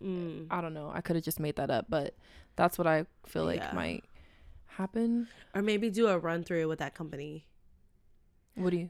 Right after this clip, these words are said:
Speaker 1: So, like, you're Sephora, I'm Lala, you want me, and then maybe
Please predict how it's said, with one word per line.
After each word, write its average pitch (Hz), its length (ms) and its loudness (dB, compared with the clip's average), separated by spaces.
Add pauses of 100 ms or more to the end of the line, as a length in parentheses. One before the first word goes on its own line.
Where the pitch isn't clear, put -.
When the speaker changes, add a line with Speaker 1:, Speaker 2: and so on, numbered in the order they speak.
Speaker 1:
So, 196 400 6
like, 175 400 6
you're 175 260 0
Sephora, 170 640 0 (160)
I'm 165 200 -4
Lala, 165 500 0 (320)
you 175 180 2
want 151 200 0
me, 165 260 -4 (420)
and 175 160 0
then 165 220 0
maybe 165 420 0